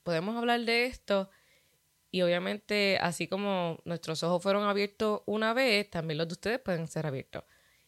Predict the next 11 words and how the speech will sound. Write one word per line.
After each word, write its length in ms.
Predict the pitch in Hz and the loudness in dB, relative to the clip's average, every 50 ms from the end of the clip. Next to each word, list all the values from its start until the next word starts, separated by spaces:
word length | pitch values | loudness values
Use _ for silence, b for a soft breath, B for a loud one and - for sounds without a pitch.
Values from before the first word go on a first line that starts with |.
| b - | b 0
Y 120 | 220 226 | 2 2
el 100 | 226 226 | 2 4
tema 240 | - 247 240 254 262 | 2 2 2 2 2
de 80 | 269 277 | 2 2
hoy 140 | 285 277 269 | 2 2 2
es, 220 | 277 285 285 - - | 2 0 0 0 0
los 160 | 202 190 185 | 0 0 0
cristianos 420 | - 170 165 - 170 170 175 190 | -2 -4 -6 -4 -2 -2 -2 -2
pueden 220 | - - 180 180 185 | 0 0 0 2 2
manifestar. 540 | 196 190 208 202 - 214 - - 220 220 240 240 - _ _ _ _ _ | 0 -2 -2 -4 -6 -4 -2 0 0 0 -2 -6 -14 _ _ _ _ _
Y 600 | - 180 175 170 170 170 170 165 165 165 156 - | -6 -4 -2 -2 -2 -2 -2 -2 -2 -4 -6 -6